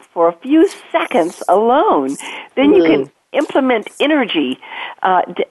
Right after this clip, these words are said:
Speaker 1: techniques to, um, to, to shift the energy. And if you shift your energy, you'll shift your mind. You'll shift everything. But there's different things that we have done and that we have taught. And one of them is,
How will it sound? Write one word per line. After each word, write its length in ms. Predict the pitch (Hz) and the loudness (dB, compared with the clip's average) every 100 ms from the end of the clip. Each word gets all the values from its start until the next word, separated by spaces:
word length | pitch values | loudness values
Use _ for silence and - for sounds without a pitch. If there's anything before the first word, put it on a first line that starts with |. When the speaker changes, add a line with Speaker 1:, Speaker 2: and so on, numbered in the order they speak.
| - | -2
Speaker 1:
techniques 540 | 220 220 202 170 - - | -2 0 0 0 -2 -8
to, 220 | - 165 170 - - - | -2 0 -2 -10 -18 -4
um, 400 | 180 170 165 165 - 127 _ _ 151 | 0 2 2 0 -6 -12 _ _ -10
to, 180 | - 190 - | -2 -2 -2
to 120 | - 208 - | -4 -4 -2
shift 220 | 311 - - - | -2 -2 -8 -4
the 180 | 196 208 | 0 0
energy. 420 | 233 208 - 151 | 0 -2 0 2
And 60 | 160 | 0
if 60 | 226 | -2
you 80 | 247 - | -2 0
shift 240 | 453 - | -2 -2
your 100 | 370 | -6
energy, 340 | - 285 370 185 | -2 0 0 0
you'll 260 | 175 202 214 | 2 0 0
shift 240 | - 277 - | -4 -4 -4
your 100 | 254 | -2
mind. 580 | 214 214 247 143 120 117 | 2 2 4 2 -2 -2
You'll 160 | 180 - | -2 -2
shift 220 | - - - | -6 -4 0
everything. 520 | 233 247 233 151 143 - - - - | 0 0 -2 -2 -2 -4 -4 -6 -2
But 200 | 202 - - - | -2 -2 -10 -2
there's 180 | 220 240 - | 0 0 -2
different 360 | 220 269 320 269 | -6 -4 -4 -4
things 220 | 254 247 - | -4 -2 -2
that 180 | 214 - | -2 -2
we 220 | 190 226 | -4 -2
have 180 | 302 - | -2 -2
done 320 | 208 190 185 | 0 2 2
and 160 | 170 151 | 0 -2
that 100 | 151 | -2
we 100 | 185 | -2
have 160 | 202 - | -2 -2
taught. 340 | - 175 175 - | -2 0 0 0
And 160 | - 160 - - - | -4 -4 -6 -10 -10
one 260 | - 196 247 | -4 0 2
of 140 | 226 | 0
them 180 | 202 185 | 0 2
is, 120 | 180 | 0